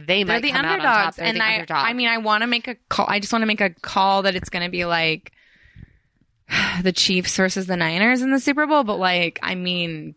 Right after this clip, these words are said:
Speaker 2: based on my record in these playoffs, I
Speaker 1: <sighs>
Speaker 2: might be the Titans.
Speaker 1: It might be the Titans.
Speaker 2: I mean,
Speaker 1: remember the Titans? <laughs>
Speaker 2: Yeah, I mean,
Speaker 1: Epic movie.
Speaker 2: re-, don't even, I mean, don't <laughs> discount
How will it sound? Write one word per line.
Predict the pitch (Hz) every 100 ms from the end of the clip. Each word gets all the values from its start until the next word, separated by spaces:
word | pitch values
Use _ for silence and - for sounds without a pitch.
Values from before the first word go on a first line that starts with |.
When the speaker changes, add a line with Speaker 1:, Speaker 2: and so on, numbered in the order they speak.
| -
Speaker 2:
based | 170 247
on | 320
my | 240 170
record | 156 226 226 185
in | 175
these | 170 165
playoffs, | - 180 233 180 170 170 - - 160
I | 160 160 170
Speaker 1:
<sighs> | 160
Speaker 2:
might | 240
be | 381
the | 381
Titans. | 370 359 571 - 170
Speaker 1:
It | 165 170
might | 160 151
be | 165
the | 160
Titans. | - 147 123 123 139 - -
Speaker 2:
I | 202
mean, | 208 202 196 196 185 _
Speaker 1:
remember | - 190 170 175 196
the | 202 214
Titans? | 185 175 190 202 -
<laughs> | - 208 -
Speaker 2:
Yeah, | 202 247 233
I | - 190
mean, | 208 190 165 _ -
Speaker 1:
Epic | 196 214 202 -
movie. | 185 226 208
Speaker 2:
re-, | 196 180
don't | 180 208 240
even, | 254 233 -
I | 190
mean, | 180 165 160
don't | 196 196 -
<laughs> |
discount | 202 - - 165 151